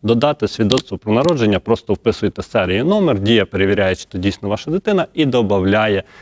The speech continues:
її вам в документи. Це корисно не лише для тисячі гривень, так, для її отримання, а й для того, щоб документи на дитину у вас завжди були під рукою для якоїсь поїздки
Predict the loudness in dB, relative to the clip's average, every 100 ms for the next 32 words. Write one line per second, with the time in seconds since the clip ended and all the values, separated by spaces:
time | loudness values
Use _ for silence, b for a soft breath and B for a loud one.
0 | -6 0 0 2 0 -2 -4 -8 -4 -2
1 | -4 -6 -18 -6 -4 0 0 0 0 0
2 | 2 0 0 0 0 0 0 -4 b b
3 | _ 0 0 -2 0 0 2 2 2 0
4 | -2 0 2 2 0 0 0 0 0 0
5 | 0 0 -2 0 0 0 -2 -4 -4 -4
6 | -2 0 0 0 0 0 -2 0 2 0
7 | 0 2 2 0 -2 -2 0 -2 -4 -6
8 | -4 -2 -2 -2 -6 -2 -2 -2 0 2
9 | 2 0 -2 -8